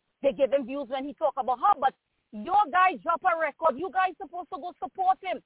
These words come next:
Stream it. Think it's you, Wiley, talk about that on somebody, Coffee City. His friends didn't talk about it. Nobody talk about it.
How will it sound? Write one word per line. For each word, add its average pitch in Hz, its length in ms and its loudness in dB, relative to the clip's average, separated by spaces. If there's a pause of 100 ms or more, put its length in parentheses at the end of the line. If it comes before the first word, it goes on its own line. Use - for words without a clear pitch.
(340)
Stream 403 400 -2
it. 320 140 -2
Think 403 180 -8
it's 370 160 -8
you, 285 160 -8 (100)
Wiley, 302 380 0
talk 330 240 -2
about 294 240 -2
that 285 240 -4
on 254 240 -4 (340)
somebody, 269 380 0
Coffee 269 480 -6
City. 233 260 -14 (380)
His 440 240 -4
friends 480 320 2
didn't 320 240 -4
talk 330 240 0
about 202 300 -2
it. 139 60 -20 (760)
Nobody 349 520 0
talk 320 260 0
about 208 260 0
it. 123 80 -18